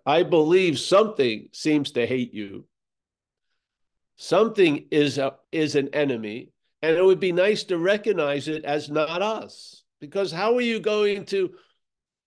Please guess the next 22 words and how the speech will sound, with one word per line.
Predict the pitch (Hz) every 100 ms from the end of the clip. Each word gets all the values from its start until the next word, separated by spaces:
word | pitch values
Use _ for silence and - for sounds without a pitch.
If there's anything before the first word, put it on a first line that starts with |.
| _ _ -
not | 180 202 202
be | 208
defeated | 175 175 - 220 220 175 156
if | 156 160
you're | 160
that | 147 170 - 170
which | 170 175
is | 160
defeating | 165 - 196 196 117
you? | 90 - _
You're | 127 147
gonna | 190 190
continue | 190 180 135 190 208 190
to | 170
get | 165 165 165
defeated, | 151 190 220 139 95 _ -
obviously. | 123 107 104 - 92 _
<laughs> | _ _ _ _ - - -
Yeah. | 147 - _ _ _ _ _ - _ _ _ _ _ -
<laughs> | 143 - _ - - _ _ - _ -
I | 277 220
mean, | 190 185 -